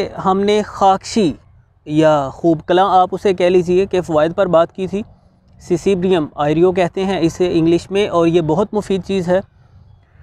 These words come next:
तो उस वीडियो में मैंने थोड़ा सा तज़किरा किया था कि इसकी दो अक़साम हैं और दोनों फ़वाइद में बराबर हैं, फ़वाइद में कोई फ़र्क नहीं है, और ये दोनों बकसरत मिलती हैं। एक की आप पहचान कर चुके हैं,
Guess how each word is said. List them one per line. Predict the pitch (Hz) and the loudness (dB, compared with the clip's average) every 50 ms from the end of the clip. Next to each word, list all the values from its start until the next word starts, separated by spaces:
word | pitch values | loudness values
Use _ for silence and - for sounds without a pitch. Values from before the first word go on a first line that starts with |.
| _ _ _ _ _ - | _ _ _ _ _ -2
तो | 165 165 165 170 170 - - | 0 2 2 2 0 -2 -2
उस | - 254 247 - | -4 -4 -2 0
वीडियो | 254 240 233 247 247 247 | 0 0 0 2 0 0
में | 240 233 | 0 0
मैंने | 226 214 202 208 202 | 0 0 0 0 -2
थोड़ा | - 208 190 202 202 | -2 -2 -2 0 0
सा | 185 208 196 | 0 -2 0
तज़किरा | 175 180 156 160 185 214 214 | 0 -2 -2 0 -2 -2 0
किया | 185 185 165 160 160 | 0 0 0 2 2
था | 180 208 220 | 2 0 0
कि | 214 226 - | 0 0 -2
इसकी | 185 190 - - - 247 226 165 | -2 -4 -6 -4 -4 -2 -2 0
दो | 135 165 180 196 | 2 4 4 4
अक़साम | 190 170 - - 160 143 127 123 123 | 4 0 -2 -4 -4 -4 -4 -6 -8
हैं | 120 _ _ _ _ _ _ _ _ _ _ _ _ _ _ _ _ - | -12 _ _ _ _ _ _ _ _ _ _ _ _ _ _ _ _ -4
और | - 151 160 165 147 | -2 0 0 0 2
दोनों | 151 202 233 240 240 220 | 2 2 2 2 0 -4
फ़वाइद | - - 170 156 156 165 190 185 | -4 -2 0 2 2 2 2 0
में | 214 208 190 | -2 0 0
बराबर | 170 156 139 135 143 170 185 | 0 0 0 0 0 -2 -2
हैं, | 196 202 247 - _ - | -2 -4 -6 -8 _ -6
फ़वाइद | - 165 156 151 156 160 | -2 -2 0 0 0 0
में | 175 180 | -2 -4
कोई | 165 160 165 175 | -2 0 -2 -2
फ़र्क | - 185 175 175 - 190 | 0 0 -2 -2 0 0
नहीं | 185 190 196 202 | -2 0 0 -2
है, | 220 226 _ _ _ _ _ _ _ _ _ _ _ - _ _ _ _ _ - | -2 -4 _ _ _ _ _ _ _ _ _ _ _ -20 _ _ _ _ _ -2
और | - 202 226 233 | 0 2 2 2
ये | 254 226 262 269 233 175 147 | 2 2 2 2 2 2 2
दोनों | 170 185 214 240 262 269 254 | 2 2 2 2 2 2 2
बकसरत | 214 202 - 196 196 - - 208 208 190 - | 0 0 -2 -2 -4 -2 0 -2 -2 0 -2
मिलती | 165 143 135 - 143 | -4 -4 -4 -6 -8
हैं। | 131 135 127 - _ _ _ _ _ _ _ _ _ - | -8 -10 -10 -12 _ _ _ _ _ _ _ _ _ -4
एक | 180 185 202 202 | 0 0 0 0
की | _ - 226 220 | _ -4 0 2
आप | 208 185 170 - | 2 2 2 0
पहचान | - 180 175 - 180 165 165 165 | -4 -12 -8 -4 -4 -4 -4 -2
कर | 165 165 165 165 | -2 -2 -2 -2
चुके | - 202 190 - 208 | -4 -10 -6 -6 -4
हैं, | 208 214 214 | -4 -4 -6